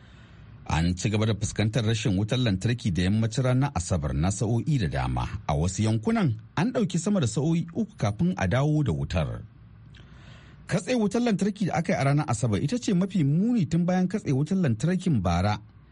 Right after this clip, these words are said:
A Sri Lanka, fiye da rabin wutar lantarki ana samar da ita ne ta hanyar amfani da gawayi da mai,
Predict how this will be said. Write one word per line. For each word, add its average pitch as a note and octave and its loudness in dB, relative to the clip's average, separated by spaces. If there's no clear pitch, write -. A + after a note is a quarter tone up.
A - 0
Sri G#2+ -2
Lanka, C#3+ 0
fiye F2+ 0
da G#2 0
rabin G#2+ 2
wutar G#2+ 0
lantarki A#2+ 0
ana A#2+ 2
samar B2 0
da F#2+ -2
ita D3 -2
ne B2 2
ta A2+ -2
hanyar C#3 0
amfani G2+ 0
da G2+ 0
gawayi C#3+ 0
da G2+ 0
mai, D#2 0